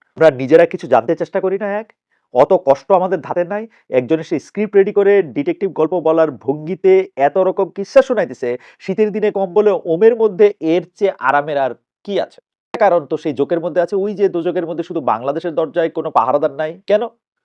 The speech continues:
কারণ একজন উপরে গেতে গেলে তো definitely আরেকজন তার পা ধরে টেনে নামাবে। সাংবাদিক মিজানুর রহমান খান তার Facebook-এ লিখেছেন, "যেই জাতি যেমন, সেই দেশের তেমন ইউটিউবার।"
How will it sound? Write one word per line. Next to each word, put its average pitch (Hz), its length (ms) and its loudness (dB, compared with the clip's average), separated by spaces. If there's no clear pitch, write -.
কারণ 151 220 6
একজন 156 300 0
উপরে 180 280 0
গেতে 180 300 -2
গেলে 202 180 0
তো 202 100 2
definitely 131 880 -2
আরেকজন 143 500 4
তার 143 200 0
পা 107 320 4
ধরে 120 160 -6
টেনে 117 220 -8
নামাবে। 82 280 -10
সাংবাদিক 147 520 -6
মিজানুর 156 280 -2
রহমান 170 220 -2
খান 214 140 -2
তার 185 140 2
Facebook-এ 185 460 0
লিখেছেন, 185 500 -2
"যেই 165 240 0
জাতি 170 300 0
যেমন, 143 440 0
সেই 165 220 2
দেশের 151 320 -2
তেমন 147 260 0
ইউটিউবার।" 120 520 -4